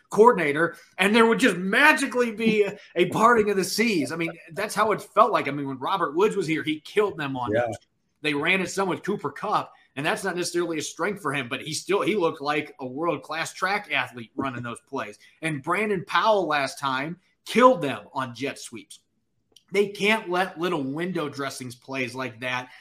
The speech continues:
Speaker 1: beat them. And, and that really boils down to the edge. And I think the one difference in this game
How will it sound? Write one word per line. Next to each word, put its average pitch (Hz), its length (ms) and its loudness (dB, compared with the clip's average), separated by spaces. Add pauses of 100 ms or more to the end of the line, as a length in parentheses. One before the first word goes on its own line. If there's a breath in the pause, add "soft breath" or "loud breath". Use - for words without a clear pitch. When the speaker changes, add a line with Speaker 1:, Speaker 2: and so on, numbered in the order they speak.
(360 loud breath)
Speaker 1:
beat 196 280 -4
them. 120 220 -2
And, 127 200 -10 (100)
and 143 140 -6
that 190 220 -2
really 180 240 2
boils 139 460 -4
down 135 280 -4
to 139 120 -4
the 117 220 -8
edge. 123 260 -6
And 113 80 -6
I 117 80 -2
think 190 200 -2
the 120 80 -6
one 156 300 -2
difference 175 460 -2
in 143 60 -8
this 135 160 -6
game 139 340 -4